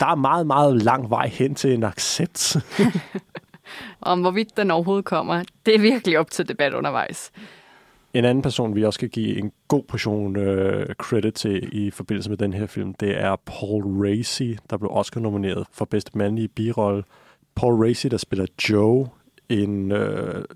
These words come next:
Speaker 1: person i et døvesamfund, som prøver at hjælpe, øh, Ruben med at acceptere sin nye virkelighed. En, øh, mildest talt uoverkommelig opgave, da Ruben, han er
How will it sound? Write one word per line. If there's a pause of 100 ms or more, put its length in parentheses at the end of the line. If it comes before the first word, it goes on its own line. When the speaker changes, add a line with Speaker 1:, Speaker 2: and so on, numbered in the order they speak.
(180)
Speaker 1:
person (120)
i
et (140)
døvesamfund,
som
prøver
at
hjælpe,
øh, (140)
Ruben
med
at
acceptere (120)
sin
nye
virkelighed.
En, (320)
øh,
mildest
talt
uoverkommelig
opgave,
da
Ruben,
han
er